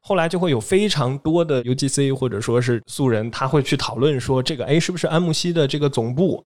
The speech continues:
不是内蒙的奶吗？现在搬到上海了。但是你会发现说，其实可能所有的牛奶的品牌，不光是安慕希，其实莫斯利安，甚至于说蒙牛，它的那个外形都长那个样子，只不过安慕希那款奶是比较偏黑的。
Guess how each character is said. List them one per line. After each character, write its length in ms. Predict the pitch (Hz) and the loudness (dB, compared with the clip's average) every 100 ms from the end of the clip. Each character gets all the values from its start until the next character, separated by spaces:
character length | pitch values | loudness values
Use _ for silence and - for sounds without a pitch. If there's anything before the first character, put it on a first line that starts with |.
| _ | _
不 80 | - | -2
是 100 | 220 | 0
内 160 | 240 220 | 0 2
蒙 220 | 156 135 | 2 2
的 80 | 160 | 0
奶 180 | 135 | -2
吗？ 220 | 127 135 135 | 0 0 2
现 120 | 175 | 0
在 80 | 170 | 0
搬 140 | 185 | 0
到 100 | 185 | 0
上 200 | 214 175 | 0 0
海 120 | 120 | 0
了。 220 | 110 - - _ - | -2 -4 -8 _ -4
但 80 | 285 | -2
是 100 | 294 | 2
你 160 | 208 123 | 0 0
会 160 | 208 | -2
发 160 | 208 214 | 0 0
现 200 | 214 175 | 0 0
说， 160 | 190 | 0
其 240 | 185 160 170 | 0 -2 0
实 320 | 156 147 160 | 2 2 2
可 100 | 143 | 0
能 260 | 123 127 147 | 0 0 0
所 220 | - 160 | 0 0
有 100 | 190 | 0
的 120 | 143 | 0
牛 160 | 127 143 | 0 2
奶 160 | 120 | 2
的 80 | 117 | 0
品 200 | - 107 | -2 -2
牌， 200 | 110 113 | 0 0
不 120 | - | 0
光 320 | - 151 156 | -2 0 0
是 400 | 170 143 131 110 - | -2 0 0 0 -2
安 120 | 123 | 0
慕 120 | 123 | 0
希， 320 | 120 123 117 | 0 2 2
其 160 | 117 131 | 0 -2
实 260 | 131 139 139 | 0 0 0
莫 180 | 147 | 0
斯 140 | 139 147 | 0 0
利 160 | 151 | 0
安， 260 | 131 135 139 | 2 2 0
甚 200 | 143 135 | 0 0
至 40 | 131 | 2
于 20 | |
说 160 | 139 143 | 2 2
蒙 180 | 117 110 | 2 0
牛， 200 | 107 127 | 0 0
它 140 | 131 | 0
的 80 | 151 | 0
那 100 | 147 | 0
个 80 | 135 | 0
外 200 | 160 131 | 0 0
形 200 | 113 135 | -2 -2
都 140 | 190 | 0
长 160 | 185 107 | 0 -4
那 60 | 117 | -2
个 80 | |
样 240 | 147 175 117 | 0 0 -2
子， 100 | 110 | -4
只 140 | - | -2
不 80 | 120 | -2
过 100 | 151 | 0
安 160 | 156 180 | 0 0
慕 60 | |
希 160 | 170 196 | 0 0
那 80 | 185 | 0
款 160 | 151 | 0
奶 140 | 151 117 | 0 -2
是 100 | 147 | -2
比 100 | - | -2
较 80 | |
偏 220 | 104 156 156 | 0 0 0
黑 140 | 190 | 0
的。 120 | 170 | -2